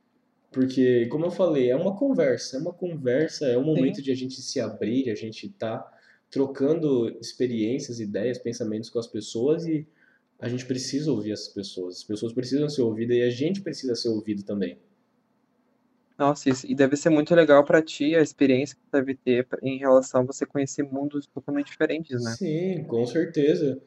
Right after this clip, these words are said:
Speaker 1: Porque cada pessoa é um relato diferente, cada pessoa é uma vivência diferente.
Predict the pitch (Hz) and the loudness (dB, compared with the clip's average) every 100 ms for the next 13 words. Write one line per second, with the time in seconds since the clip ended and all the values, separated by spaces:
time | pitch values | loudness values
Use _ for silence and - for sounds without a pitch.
0 | _ _ _ _ 135 131 147 139 - - | _ _ _ _ 0 2 2 0 -6 -16
1 | _ _ - 196 214 190 - - 143 180 | _ _ -2 0 0 -2 -2 -2 2 4
2 | 190 170 151 131 131 131 - 120 110 - | 4 2 2 2 0 -2 -10 -6 -6 -4
3 | 131 139 139 139 139 139 139 117 131 156 | -4 -2 -4 -2 -4 -4 -8 -4 -2 0
4 | 156 135 127 - 127 117 117 - | -2 -6 -6 0 2 2 0 -4